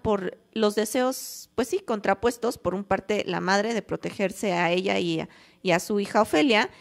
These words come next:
y los deseos del capitán, pues, solamente de concebir a un hijo varón, eh, por medio de la madre de Ofelia, quien está embarazada y es la razón por la cual, eh, van en carreta hacia su nuevo hogar, que es la hacienda de, de este capitán.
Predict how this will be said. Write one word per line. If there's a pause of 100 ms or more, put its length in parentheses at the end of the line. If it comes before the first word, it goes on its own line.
(280)
y
los
deseos
del
capitán,
pues,
solamente
de
concebir
a
un
hijo
varón, (880)
eh,
por
medio
de
la
madre
de
Ofelia, (480)
quien
está
embarazada
y
es
la
razón
por
la
cual, (200)
eh,
van
en
carreta
hacia
su
nuevo
hogar,
que
es
la
hacienda
de,
de
este
capitán.